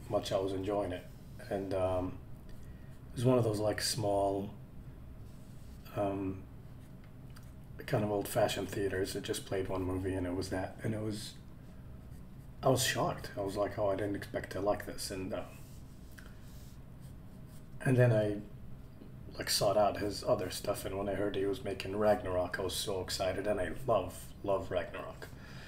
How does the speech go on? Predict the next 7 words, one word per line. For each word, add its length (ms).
Um, 460
Thor 260
is 140
one 80
of 80
my 80
favorite 380